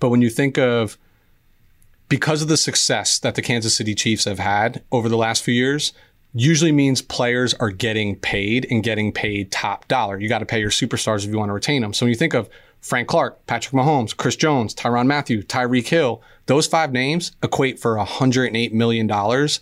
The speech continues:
against the cap in twenty twenty-one, which means I have to cut both my <laughs> starting tackles on my offensive line for that savings, means I have to reevaluate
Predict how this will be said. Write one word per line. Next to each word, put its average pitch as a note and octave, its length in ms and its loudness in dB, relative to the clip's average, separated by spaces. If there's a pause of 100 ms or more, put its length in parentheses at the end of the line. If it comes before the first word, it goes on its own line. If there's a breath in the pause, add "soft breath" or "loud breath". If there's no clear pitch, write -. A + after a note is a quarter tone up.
(320 soft breath)
against A2+ 420 -2
the A2 80 -2
cap - 460 -4
in A2+ 200 2
twenty A2+ 340 0
twenty-one, A2+ 800 0 (320 loud breath)
which C3 260 0
means C#3 580 2 (340 loud breath)
I B2+ 80 -2
have B2+ 200 -4
to - 80 -2
cut C3 340 -2
both B2+ 240 0
my A#2+ 140 2
<laughs> A#2 120 0
starting A#2+ 500 0
tackles A2+ 600 -2
on B2+ 160 0
my A#2 120 0
offensive B2 460 -2
line A2 260 0
for A2 100 -2
that G#2+ 140 0
savings, G#2+ 380 0
means C#3+ 420 2
I A#2+ 100 0
have A2+ 180 -4
to A#2+ 100 2
reevaluate A2 800 0